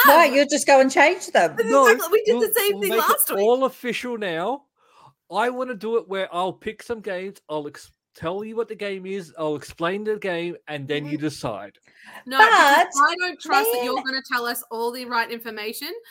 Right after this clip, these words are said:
Speaker 2: and try and steer us towards the option you want.
Speaker 3: No, I was actually gonna tell you exactly what this game was.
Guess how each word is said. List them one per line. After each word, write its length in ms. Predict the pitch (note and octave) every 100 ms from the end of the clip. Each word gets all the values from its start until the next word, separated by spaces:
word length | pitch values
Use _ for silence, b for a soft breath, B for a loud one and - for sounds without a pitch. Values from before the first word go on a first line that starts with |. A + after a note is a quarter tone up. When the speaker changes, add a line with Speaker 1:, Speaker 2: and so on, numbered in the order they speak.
| b b
Speaker 2:
and 340 | A#3+ A#3 A3+ A3+
try 220 | C#4 A#3
and 100 | A3+
steer 560 | - - - B3 B3+ A#3+
us 180 | A#3 -
towards 440 | A3+ G#3+ G#3+ G#3+
the 40 | -
option 460 | G3+ G3+ G3 F#3+ _
you 240 | G#3+ F#3
want. 220 | G3+ D4
Speaker 3:
No, 280 | E3+ A3 G#3+ F3+
I 140 | A3
was 180 | C#4 A#3
actually 280 | A#3+ - A3
gonna 180 | G#3+
tell 240 | F#3+ G3+ A3
you 140 | F#3+
exactly 360 | D#3+ D#3 F3 F3
what 160 | E3+
this 140 | E3+ D3
game 220 | F3 D#3+
was. 420 | E3+ C3+ _ _